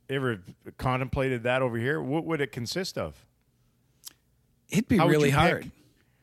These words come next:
Speaker 1: How, how many teams would you pick, and which teams would those be?
Speaker 2: I mean, I think you
Speaker 1: So
Speaker 2: have to pick
Speaker 1: you'd
Speaker 2: the
Speaker 1: go
Speaker 2: teams that
Speaker 1: original
Speaker 2: drive the
Speaker 1: six.
Speaker 2: market.
Speaker 1: Yeah, well,
Speaker 2: Don't
Speaker 1: it's
Speaker 2: you?
Speaker 1: all about money.
Speaker 2: Right.
Speaker 1: Right?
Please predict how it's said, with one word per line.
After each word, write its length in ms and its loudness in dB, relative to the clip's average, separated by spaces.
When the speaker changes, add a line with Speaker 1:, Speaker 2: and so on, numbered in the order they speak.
Speaker 1:
How, 280 2
how 160 0
many 200 2
teams 360 -2
would 140 -2
you 100 -2
pick, 500 -2
and 260 -4
which 300 -6
teams 320 -6
would 160 -6
those 240 -4
be? 320 -6
Speaker 2:
I 100 6
mean, 80 4
I 120 6
think 220 2
you 80 6
Speaker 1:
So 60 8
Speaker 2:
have 100 2
to 80 -4
pick 200 6
Speaker 1:
you'd 80 2
Speaker 2:
the 60 2
Speaker 1:
go 100 10
Speaker 2:
teams 180 8
that 80 8
Speaker 1:
original 160 4
Speaker 2:
drive 320 8
the 80 4
Speaker 1:
six. 120 6
Speaker 2:
market. 480 4
Speaker 1:
Yeah, 320 2
well, 220 6
Speaker 2:
Don't 100 6
Speaker 1:
it's 100 2
Speaker 2:
you? 60 6
Speaker 1:
all 100 4
about 320 2
money. 520 -2
Speaker 2:
Right. 300 2
Speaker 1:
Right? 320 -2